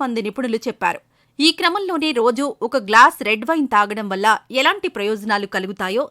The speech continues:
ఇప్పుడు తెలుసుకుందాం. రెడ్ వైన్లో యాంటీఆక్సిడెంట్లు అధికంగా ఉంటాయి. అందువల్ల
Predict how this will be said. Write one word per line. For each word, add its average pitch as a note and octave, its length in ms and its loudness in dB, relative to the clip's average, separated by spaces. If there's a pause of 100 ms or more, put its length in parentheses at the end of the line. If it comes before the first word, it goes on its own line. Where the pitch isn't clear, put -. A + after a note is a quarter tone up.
ఇప్పుడు D4+ 240 -8
తెలుసుకుందాం. F3+ 640 -8 (560)
రెడ్ C#4 240 6
వైన్లో E4 420 6 (100)
యాంటీఆక్సిడెంట్లు B3+ 1000 2 (100)
అధికంగా B3+ 440 2
ఉంటాయి. F#3 380 -6 (420)
అందువల్ల D4+ 460 2